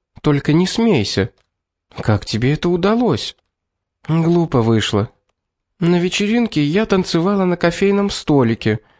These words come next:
а потом спрыгнула и неудачно приземлилась. Не понимаю, как это произошло. Я сотни раз танцевала на столе, но никогда ничего подобного не случалось».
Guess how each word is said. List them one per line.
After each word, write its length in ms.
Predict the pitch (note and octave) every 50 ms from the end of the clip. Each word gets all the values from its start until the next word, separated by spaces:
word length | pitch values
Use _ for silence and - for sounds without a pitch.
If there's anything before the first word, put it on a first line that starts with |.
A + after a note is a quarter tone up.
| _ _ _
а 100 | - C#3+
потом 340 | - F3+ F3+ - F#3+ F#3 F3+
спрыгнула 640 | - - - G#3 A#3 B3+ A3 F3 D3+ C#3+ C3+ C3 B2+
и 220 | C3+ C#3 C#3+ D3+ D#3
неудачно 580 | D#3 D#3 D#3+ D#3 D3 D#3+ E3 D#3+ - - F#3+
приземлилась. 880 | F3+ - F#3+ G3 F#3 G3 G#3 G#3 G#3 G#3 G#3 G3 E3 C3+ - - - _ _ _ _ _ _ _ _ _
Не 220 | B2 B2 C3+ C#3 C3
понимаю, 560 | - C3+ B2+ C3 C3 B2+ B2 A#2+ A2+ A2 A2
как 360 | - _ - C#3 D#3+ E3 -
это 160 | - - F3+
произошло. 800 | - - F3 E3+ D#3+ D3 D#3 D#3+ D3+ - - D3+ D3 C#3+ C#3+ - _ _ _ _ _ _ _ _ _ _ _
Я 240 | - A2+ A#2 C#3+ D#3
сотни 420 | D#3 - - F#3+ F#3 - G3+ G#3 A3
раз 260 | A3+ B3+ B3+ G#3+ -
танцевала 580 | - C#3 C3 C3 - - C3 C#3 C3+ B2+ A#2+
на 140 | A#2 A#2 A#2+
столе, 580 | A#2 - - - D3 D3 C3+ A#2 G#2 G2+ G2+ - _ _ _ _ _ _ _ _
но 100 | - C3
никогда 580 | C3+ C#3 C#3 - C#3+ C#3 B2+ A#2+ A#2 B2 D3+
ничего 420 | D3+ B2+ A2 - - - A2+ B2+ C3
подобного 580 | - - G#2+ G#2 F#2+ A2 A2+ A2+ A#2+ A#2+ B2
не 120 | C3 C#3 C#3+
случалось». 800 | C#3 - E3+ F3 - - - A3 G#3+ F3+ B2+ G2 - - -